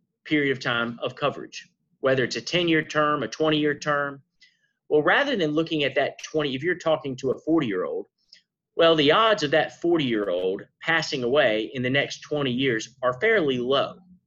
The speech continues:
which is evident on the price that the insurance carrier charges for that twenty-year term.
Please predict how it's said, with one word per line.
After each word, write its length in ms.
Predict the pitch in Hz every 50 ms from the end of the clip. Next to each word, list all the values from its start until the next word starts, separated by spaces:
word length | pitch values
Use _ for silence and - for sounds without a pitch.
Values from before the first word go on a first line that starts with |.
| _ _ _ _ _ _ _ _ _ _
which 200 | - 175 170 185
is 120 | 170 151
evident 360 | 151 139 139 135 139 143 139
on 120 | 139 135 131
the 80 | 123
price 500 | 123 - - - 170 147 120 120 117 -
that 120 | - 113 -
the 140 | - 117 123
insurance 360 | 127 127 - - 123 113 110
carrier 280 | - - 120 117 113 113
charges 520 | 113 - - 117 107 110 107 107 117 110
for 180 | - - 110 107
that 200 | 107 107 - -
twenty-year 440 | - - 113 202 - 95 - 202 -
term. 340 | - - 190 196 151 101